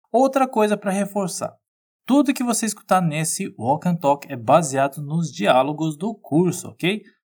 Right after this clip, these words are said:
Vamos ouvir o diálogo de novo e depois praticar na sua escuta e principalmente a sua pronúncia. E aí pode surgir a pergunta, "Mas sensei, como vou fazer isso?"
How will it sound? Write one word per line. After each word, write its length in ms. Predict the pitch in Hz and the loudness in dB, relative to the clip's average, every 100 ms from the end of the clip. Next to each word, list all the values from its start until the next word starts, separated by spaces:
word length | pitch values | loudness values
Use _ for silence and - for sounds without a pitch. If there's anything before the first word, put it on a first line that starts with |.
| _ | _
Vamos 240 | 170 247 | 0 2
ouvir 200 | 247 208 | 2 0
o 60 | 220 | -4
diálogo 500 | 185 185 196 196 208 | 2 4 4 0 -4
de 200 | 160 190 | -4 -2
novo 400 | 226 196 196 202 - | 0 0 0 -6 -6
e 80 | 170 | -4
depois 440 | 202 202 170 - | -4 -2 -4 -4
praticar 600 | - 180 180 - 139 143 | -4 -4 -4 -4 0 0
na 120 | 170 | 0
sua 240 | 165 - 165 | -4 -4 -4
escuta 520 | 170 - 110 - - 226 | -4 -6 -10 -10 -10 -2
e 140 | 247 247 - | -2 -2 -2
principalmente 1120 | 185 190 202 202 190 175 196 135 113 117 147 | 0 2 0 0 -6 0 2 2 -4 -6 -8
a 80 | 151 | -8
sua 380 | - 101 104 | -8 -8 -10
pronúncia. 640 | 104 147 180 90 - - - _ _ _ _ _ | -8 -4 -4 -6 -12 -20 -20 _ _ _ _ _
E 60 | 277 | 2
aí 120 | 254 | 2
pode 240 | 254 233 226 | 2 -2 -2
surgir 280 | 233 214 208 | -6 0 0
a 80 | |
pergunta, 420 | 208 190 117 - 170 | 0 -2 -4 -10 -2
"Mas 200 | 220 254 | 0 2
sensei, 400 | 277 - 208 208 - | 0 -2 -2 -4 -2
como 240 | 262 262 | 2 2
vou 100 | 208 | 4
fazer 300 | 202 160 104 | 2 0 -6
isso?" 220 | - - | -10 -14